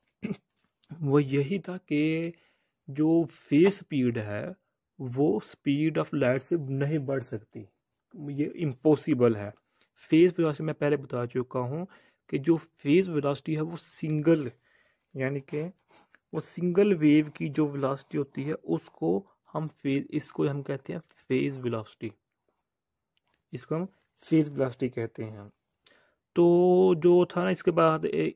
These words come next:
इस, यानी कि, अम, इक्वेशन को रॉन्ग प्रूव करने के लिए कि, कि ये बात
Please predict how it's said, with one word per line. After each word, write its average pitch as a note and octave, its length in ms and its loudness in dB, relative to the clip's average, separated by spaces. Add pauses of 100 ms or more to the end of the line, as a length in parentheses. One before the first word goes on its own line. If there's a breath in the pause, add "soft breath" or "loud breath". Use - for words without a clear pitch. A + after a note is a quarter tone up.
इस, D#3+ 220 -4
यानी D#3+ 220 0
कि, D3+ 340 2
अम, C3+ 560 -6 (120)
इक्वेशन D#3 400 -2
को C#3+ 380 4
रॉन्ग C3 340 4
प्रूव C3 300 -2
करने B2 320 -2
के B2 140 -4
लिए A#2+ 160 -4
कि, B2+ 200 -8
कि D3+ 140 -10
ये D3 180 -4
बात C3+ 580 -2